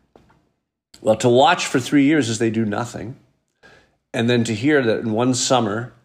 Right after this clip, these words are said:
they did everything and then converted their entire street network, uh, to no street that has more than one lane in a given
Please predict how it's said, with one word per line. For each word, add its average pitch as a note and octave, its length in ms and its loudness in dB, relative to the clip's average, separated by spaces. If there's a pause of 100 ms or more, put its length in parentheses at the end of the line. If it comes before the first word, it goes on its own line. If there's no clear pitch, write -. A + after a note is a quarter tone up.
(180)
they G#2+ 100 -2
did G#2 200 -2
everything G#2 540 -4
and G2+ 120 -8
then F#2+ 120 -8
converted G2+ 440 -4
their F#2+ 160 -6
entire G#2 480 -2
street - 260 -8
network, F2 480 -10 (580)
uh, F#2+ 400 -2 (140)
to F2+ 480 -4 (440)
no A#2+ 260 0
street A2+ 320 -2
that G#2 60 -2
has G2 160 -2
more G#2 160 -2
than F#2+ 140 -4
one G2 200 -4
lane F#2+ 180 -4
in F2+ 80 -6
a F2+ 40 -8
given F#2 360 -10